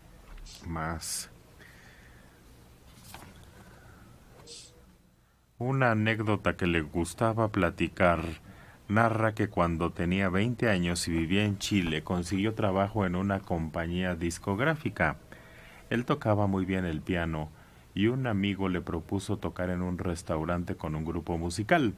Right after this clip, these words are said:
Aceptó, pero tenía que partirse en dos para cumplir con su trabajo de oficina y el restaurante.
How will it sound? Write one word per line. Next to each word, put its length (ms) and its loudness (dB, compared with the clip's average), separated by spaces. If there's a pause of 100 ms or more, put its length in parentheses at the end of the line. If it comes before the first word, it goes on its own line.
(640)
Aceptó, 520 2
pero 180 0
tenía 360 0
que 120 2
partirse 640 2
en 140 2
dos 180 0
para 200 -2
cumplir 440 -2
con 160 0
su 160 -4
trabajo 500 -2
de 100 0
oficina 520 0
y 120 2
el 100 -2
restaurante. 840 2